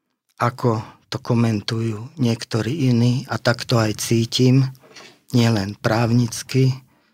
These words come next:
lebo o to sa nejako bližšie nezaoberám, ale že to ozaj bola jedna organizovaná, cieľavedomo konajúca zločinecká skupina, prospech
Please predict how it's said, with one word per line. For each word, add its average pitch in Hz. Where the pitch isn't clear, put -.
lebo 113
o 110
to -
sa -
nejako 110
bližšie 120
nezaoberám, 123
ale 120
že 131
to 139
ozaj 113
bola 110
jedna 110
organizovaná, 123
cieľavedomo 120
konajúca 123
zločinecká 117
skupina, 117
prospech 131